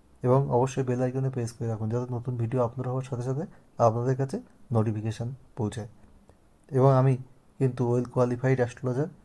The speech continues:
আমি পিএইচডি কম্পিউটার সায়েন্সে, আমি কলেজের অধ্যাপক, গেট নেট সেট কোয়ালিফাইড। এবং সঠিক পরামর্শ পেতে অবশ্যই আমার সাথে আপনাদের যুক্ত হতে হবে।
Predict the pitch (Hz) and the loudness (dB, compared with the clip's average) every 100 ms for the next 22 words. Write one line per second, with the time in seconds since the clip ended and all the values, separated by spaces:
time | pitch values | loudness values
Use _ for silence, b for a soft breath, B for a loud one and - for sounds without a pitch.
0 | - - 120 117 120 120 123 123 156 185 | -12 0 2 2 0 0 0 -2 -8 -8
1 | - _ - 123 120 120 123 131 - 127 | -16 _ -6 -2 0 0 0 -2 0 0
2 | 123 160 - _ _ - 120 117 117 127 | 0 -6 -8 _ _ 0 2 4 2 -2
3 | - - - 120 120 127 120 107 131 156 | -10 -14 2 4 4 2 0 0 0 0
4 | 190 B - 110 123 120 120 123 - 139 | -2 B -6 0 0 0 -2 -4 -2 -2
5 | 139 - - - 120 113 110 107 107 - | -2 -14 -20 -4 2 2 0 -6 -10 -16
6 | - _ - - _ - 117 120 123 - | -20 _ -20 -20 _ -2 0 0 -2 -10
7 | B - - - 123 - 131 127 127 131 | B -20 -4 2 2 2 2 2 2 -2
8 | 117 110 107 113 127 - 123 113 110 123 | -4 -2 -2 -2 -2 -2 -2 -2 -4 -6
9 | 143 135 131 117 127 113 - 110 - 107 | -6 -4 -6 -6 -4 -6 -6 -8 -8 -10
10 | 113 | -12